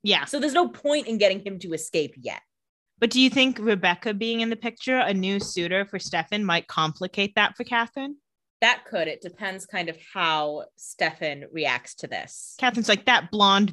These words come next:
Speaker 1: bitch." <laughs>
Speaker 2: Yeah, 'cause Catherine, I'm sure, is aware of who Rebecca is. 'Cause also we know that, like,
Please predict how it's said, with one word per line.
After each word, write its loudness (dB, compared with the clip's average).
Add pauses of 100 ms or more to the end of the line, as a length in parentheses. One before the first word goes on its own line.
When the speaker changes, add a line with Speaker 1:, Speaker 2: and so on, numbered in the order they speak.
Speaker 1:
bitch." 2
<laughs> -12 (540)
Speaker 2:
Yeah, 4
'cause -2
Catherine, 2
I'm 2
sure, -4
is 0
aware 0
of -6 (520)
who -4
Rebecca -2
is. -6
'Cause -4
also -2
we -4
know 2
that, -2
like, -2